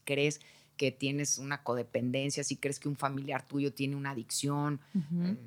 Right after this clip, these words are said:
Speaker 1: de proceso, lo que sea,
Speaker 2: Ujú.
Speaker 1: llámanos sin ningún compromiso,
Speaker 2: Perfecto.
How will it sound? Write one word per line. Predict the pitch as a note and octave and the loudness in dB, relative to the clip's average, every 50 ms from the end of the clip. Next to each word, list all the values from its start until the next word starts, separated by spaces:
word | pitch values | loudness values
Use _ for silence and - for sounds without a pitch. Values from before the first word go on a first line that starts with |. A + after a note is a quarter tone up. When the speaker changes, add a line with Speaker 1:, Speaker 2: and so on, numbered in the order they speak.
| A#2+ A#2+ | -10 -6
Speaker 1:
de | A#2 B2 | -4 -4
proceso, | A2+ - - A2+ A2+ - - C3+ C3+ C#3+ C#3+ - - B2 B2 | -4 -2 -4 -4 -2 2 4 6 6 6 4 4 2 0 0
lo | B2+ B2 B2 - | 0 -2 -6 -4
que | - - | -2 0
sea, | A2+ - - F3 F3+ G#3 C#4 E4 | 2 4 6 6 6 4 4 2
Speaker 2:
Ujú. | - F3+ C#3+ C#3+ F#3 F#3 G#3 B3+ - | 2 2 2 4 4 4 4 4 2
Speaker 1:
llámanos | C3+ C3 D3 D#3 D3 E3 E3 F3 F3+ F#3+ G3+ G3+ - - | 2 4 6 6 6 6 6 6 8 8 6 6 4 0
sin | - - - D#3 C#3+ C#3+ | 0 2 4 6 6 6
ningún | C#3+ C#3+ C#3 C#3 C#3 D3 D3+ D3 | 4 2 0 0 0 0 0 0
compromiso, | - D#3 D3+ D3 - B2+ A#2 B2 B2+ C3+ C#3+ - - E3+ E3 - - - | 0 -2 -2 -2 -2 -4 -2 0 2 2 2 2 0 0 -2 -2 -2 2
Speaker 2:
Perfecto. | D3 | 4